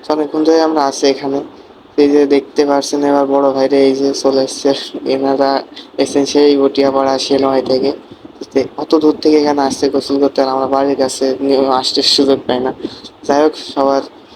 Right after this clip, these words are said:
ছবি টবি তুলে দিয়েছে রিফাত। রিফাতকে আপনারা অবশ্যই চিনেন, রিফাত আমাদের টিমের একজন ভালো সদস্য এবং সে ভালো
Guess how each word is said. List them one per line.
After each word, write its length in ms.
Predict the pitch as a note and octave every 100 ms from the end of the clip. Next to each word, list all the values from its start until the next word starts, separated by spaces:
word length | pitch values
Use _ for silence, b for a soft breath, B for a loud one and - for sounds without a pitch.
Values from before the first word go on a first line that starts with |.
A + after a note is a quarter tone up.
| B
ছবি 200 | - C#3+
টবি 180 | C#3 C#3+
তুলে 200 | C#3+ C#3+
দিয়েছে 280 | C#3+ C#3 D3
রিফাত। 360 | C#3 C3+ C#3 C#3 - C#3
রিফাতকে 400 | C3 C3+ - C#3
আপনারা 280 | C3+ C#3 C3+
অবশ্যই 320 | C3+ C3 C3+
চিনেন, 400 | - C3+ C3+ C3+ - - - - -
রিফাত 280 | C#3 C#3 C3+
আমাদের 380 | C3 C3 C3+ C3 - - -
টিমের 280 | D3 C#3 C#3
একজন 340 | C3 C3 C3+
ভালো 260 | C3 C3 C3
সদস্য 460 | - C3 C3+ C3
এবং 220 | C3+ C3 C3
সে 160 | -
ভালো 340 | C3 C3 C3